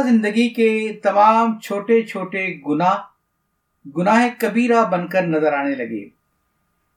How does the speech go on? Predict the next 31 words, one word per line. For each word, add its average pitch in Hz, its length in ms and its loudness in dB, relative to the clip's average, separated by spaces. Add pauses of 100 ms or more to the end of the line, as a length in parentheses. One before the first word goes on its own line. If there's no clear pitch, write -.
میبل 214 260 2
کا 262 140 2
خیال 233 360 6
آیا 240 280 6
تو 262 160 -4
زمین 226 640 0
نے 240 140 4
سخت 240 340 -2
ملامت 214 520 2
کی 240 180 -2
اور 233 160 4
میں 226 420 0
بہت 214 420 0
دیر 226 280 6
تک 214 260 -4
بستر 208 320 -6
پر 220 180 -2
پیچ 202 280 -6
و 190 80 -6
تاب 190 320 0
کھاتا 170 320 -2
رہا۔ 139 400 -4 (540)
شام 170 420 2
کے 185 140 -10
وقت 180 220 -2
میبل 175 260 -2
کچھ 175 260 -12
پھول 185 240 -4
لے 175 120 -2
کر 143 140 0
آئی، 139 260 -4